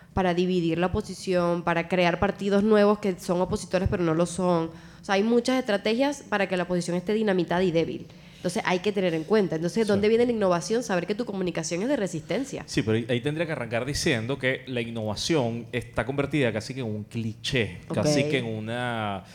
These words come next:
Speaker 2: ¿sabes? Una cosa que, que te atrae, que suena linda, pero que tienes que ver con cuidado, porque podemos empezar a hablar de el futuro o las nuevas prácticas comunicacionales.
Speaker 1: Ujú.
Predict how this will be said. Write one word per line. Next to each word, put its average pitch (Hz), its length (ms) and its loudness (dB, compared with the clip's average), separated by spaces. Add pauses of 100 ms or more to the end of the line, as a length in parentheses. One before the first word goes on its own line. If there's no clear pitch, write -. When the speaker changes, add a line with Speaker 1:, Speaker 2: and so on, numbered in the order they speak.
(320)
Speaker 2:
¿sabes? 135 280 -2
Una 123 140 -8
cosa 147 220 -6
que, 143 220 -2
que 117 140 -4
te 110 180 -2
atrae, 147 560 0
que 143 100 -2
suena 139 300 -2
linda, 202 680 2 (320)
pero 139 220 2
que 127 80 -2
tienes 156 240 -4
que 185 100 -2
ver 147 160 0
con 160 140 -6
cuidado, 120 640 0 (320)
porque 156 380 0
podemos 117 280 -2
empezar 123 300 -2
a 107 40 0
hablar 139 180 0
de 160 240 -2 (340)
el 110 120 -4
futuro 175 500 0 (160)
o 160 420 2
las 131 160 -4
nuevas 113 220 -6
prácticas 139 460 -4
comunicacionales. 113 760 -6
Speaker 1:
Ujú. - 100 -14